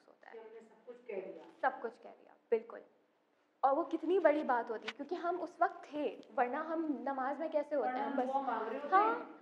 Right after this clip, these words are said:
Speaker 1: मुंह से
Speaker 2: दुआ
Speaker 1: निकल रहा
Speaker 2: मांग
Speaker 1: होता
Speaker 2: रहे
Speaker 1: है। बिल्कुल, बिल्कुल सही कहा आपने।
Speaker 2: दुआ कहते हैं ना, जो, जो, जो
Speaker 1: जी।
Speaker 2: और जिस्म के वो
Speaker 1: बिल्कुल।
Speaker 2: करे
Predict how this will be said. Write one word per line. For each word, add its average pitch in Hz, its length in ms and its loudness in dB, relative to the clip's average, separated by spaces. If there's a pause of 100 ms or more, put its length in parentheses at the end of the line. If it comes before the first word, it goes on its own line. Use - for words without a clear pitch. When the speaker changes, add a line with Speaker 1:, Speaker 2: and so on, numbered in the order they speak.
(280)
Speaker 1:
मुंह 285 220 6
से 480 120 6
Speaker 2:
दुआ 440 80 6
Speaker 1:
निकल 403 160 6
रहा 392 300 8
Speaker 2:
मांग 320 120 8
Speaker 1:
होता 262 120 4
Speaker 2:
रहे 233 120 4
Speaker 1:
है। 247 80 -6 (840)
बिल्कुल, 320 340 2
बिल्कुल 269 320 2
सही 262 220 -8
कहा 214 160 -12
आपने। 247 140 -12
Speaker 2:
दुआ 233 120 -18
कहते 208 380 -14
हैं 247 80 -20
ना, 240 160 -20
जो, 226 60 -18
जो, 180 760 -20 (260)
जो 208 200 -20
Speaker 1:
जी। 220 140 -10
Speaker 2:
और 196 200 -8
जिस्म 202 460 -20
के 208 140 -18
वो 202 1120 -20
Speaker 1:
बिल्कुल। 202 240 -10
Speaker 2:
करे 196 120 -16